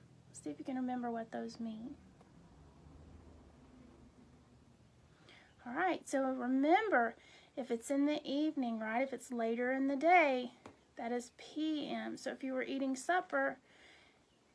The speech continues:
it would be five fifty-five P M. What if we had this time, let's see, right here. Okay,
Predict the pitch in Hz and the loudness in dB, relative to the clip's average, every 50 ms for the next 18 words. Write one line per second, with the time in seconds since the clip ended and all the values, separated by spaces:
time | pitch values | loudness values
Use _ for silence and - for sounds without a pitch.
0 | _ _ _ _ _ _ _ _ _ _ _ - 262 254 247 240 247 254 240 226 | _ _ _ _ _ _ _ _ _ _ _ -6 -4 -4 -4 -6 -6 -6 -6 -6
1 | 226 - - 247 233 233 240 254 254 254 - - 269 262 262 - 254 247 240 - | -8 -2 -2 0 2 4 6 4 4 4 0 -4 -4 -4 -4 -6 -8 -8 -8 -8
2 | - 220 214 220 220 214 214 220 - - - _ _ _ _ _ _ _ _ _ | -10 -10 -8 -8 -8 -8 -10 -10 -14 -20 -20 _ _ _ _ _ _ _ _ _
3 | _ _ - - - 294 285 277 262 - - 240 233 - - - - - - _ | _ _ -20 -10 -6 -2 -2 -2 -2 -2 -4 -4 -4 -4 -6 -8 -10 -12 -20 _
4 | _ - _ _ _ _ _ _ _ _ _ _ _ _ _ _ _ _ _ - | _ -20 _ _ _ _ _ _ _ _ _ _ _ _ _ _ _ _ _ -16
5 | - - - - - - - - - - _ 294 294 311 359 392 392 - - 339 | -16 -16 -14 -20 -20 -20 -20 -20 -20 -12 _ 2 6 8 8 8 8 4 -2 -2
6 | 311 302 269 - 277 269 262 254 247 247 240 240 240 240 240 247 262 254 - - | -2 -2 -4 -2 -2 0 2 4 4 4 4 6 6 4 4 2 0 -4 -8 -10
7 | - - - - - - - - - - - - - - - _ _ _ _ _ | -14 -16 -18 -18 -20 -20 -20 -20 -20 -18 -18 -20 -20 -20 -20 _ _ _ _ _
8 | _ _ _ _ _ _ _ _ - _ _ _ _ _ _ _ _ _ 330 254 | _ _ _ _ _ _ _ _ -20 _ _ _ _ _ _ _ _ _ -8 -8
9 | 247 254 262 294 320 403 494 494 - - - - - - - 254 247 233 233 226 | -8 -4 0 2 4 4 4 2 -4 -10 -12 -12 -12 -6 -2 -2 0 0 -2 -2
10 | 226 226 240 269 262 269 269 285 294 - - - - 339 - - - - - - | -2 -2 -2 -2 -2 -2 -2 -4 -6 -8 -12 -12 -12 -10 -10 -10 -12 -14 -18 -20
11 | - - - - - - - - - - 269 - - - - - - - 262 - | -14 -12 -12 -10 -10 -10 -12 -14 -12 -14 -14 -16 -14 -8 -4 -2 -2 -2 -4 -8
12 | - 302 - - - - - - - _ _ _ - - - - - - - _ | -8 -8 -8 -8 -8 -10 -14 -20 -20 _ _ _ -20 -20 -20 -20 -20 -20 -20 _
13 | _ _ _ _ _ _ _ _ _ _ _ _ _ _ - - 254 240 254 277 | _ _ _ _ _ _ _ _ _ _ _ _ _ _ -20 -14 -12 -8 -4 -4
14 | 330 | -4